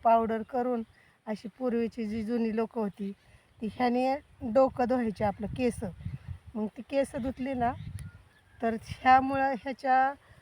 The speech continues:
अं, पावडरीमुळं केसांची वाढ व्हायची आणि केस गळ-, केस गळती बंद व्हायची. आता पण, अं, करू शकता तुम्ही. अं,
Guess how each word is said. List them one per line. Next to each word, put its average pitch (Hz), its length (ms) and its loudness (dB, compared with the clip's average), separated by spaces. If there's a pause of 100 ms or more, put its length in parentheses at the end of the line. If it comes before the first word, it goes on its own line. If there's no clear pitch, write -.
(500)
अं, 220 440 0 (100)
पावडरीमुळं 262 840 4
केसांची 240 640 -4
वाढ 247 340 4
व्हायची 220 500 -2 (460)
आणि 208 200 0
केस 240 340 -2
गळ-, 233 840 2
केस 233 280 0
गळती 233 320 -2
बंद 240 340 2
व्हायची. 226 460 -2 (500)
आता 226 360 2
पण, 254 220 2
अं, 254 400 2
करू 247 200 0
शकता 226 360 -4
तुम्ही. 233 380 0 (760)
अं, - 280 10